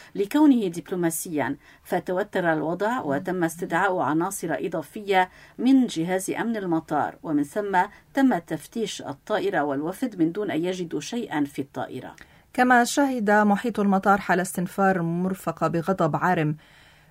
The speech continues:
Speaker 2: مسيرات دراجة لعناصر من حزب الله،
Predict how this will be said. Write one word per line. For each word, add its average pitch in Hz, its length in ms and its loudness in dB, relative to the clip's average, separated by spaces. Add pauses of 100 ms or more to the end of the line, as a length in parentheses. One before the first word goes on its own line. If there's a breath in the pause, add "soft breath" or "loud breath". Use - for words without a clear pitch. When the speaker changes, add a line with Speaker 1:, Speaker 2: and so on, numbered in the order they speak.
(120 soft breath)
Speaker 2:
مسيرات 202 540 4
دراجة 170 840 2
لعناصر 180 840 0
من 160 120 -2
حزب 160 320 -6
الله، 208 560 4